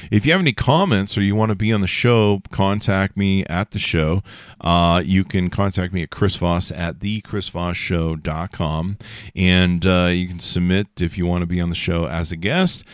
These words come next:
Or, uh, if you just wanna ask me a question, you can go to me anywhere, Chris Voss on the internet. <clears throat> Uh, Chris Voss dot net, Chris Voss Twitter, Chris Voss, uh, Facebook, Chris Voss LinkedIn, or be,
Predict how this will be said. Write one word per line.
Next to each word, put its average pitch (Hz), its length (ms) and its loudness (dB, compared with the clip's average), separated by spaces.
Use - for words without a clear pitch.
Or, 160 440 10
uh, 120 460 2
if 117 220 -2
you 123 80 -2
just 113 200 -4
wanna 123 140 0
ask 110 140 -4
me 110 100 -4
a - 40 -6
question, 120 560 -2
you 101 80 0
can 90 180 -10
go 95 180 4
to 98 60 2
me 98 220 4
anywhere, 98 380 4
Chris - 300 0
Voss 90 380 -2
on 82 100 -6
the 82 140 -4
internet. 90 420 0
<clears throat> - 400 0
Uh, 90 180 -2
Chris 95 240 -2
Voss 87 260 -2
dot 78 240 -6
net, 113 300 2
Chris 107 220 0
Voss 98 340 0
Twitter, 107 540 4
Chris 104 240 0
Voss, 92 520 2
uh, 90 440 6
Facebook, 120 540 2
Chris 98 240 2
Voss 90 320 0
LinkedIn, 113 580 -2
or 101 220 4
be, 92 320 -4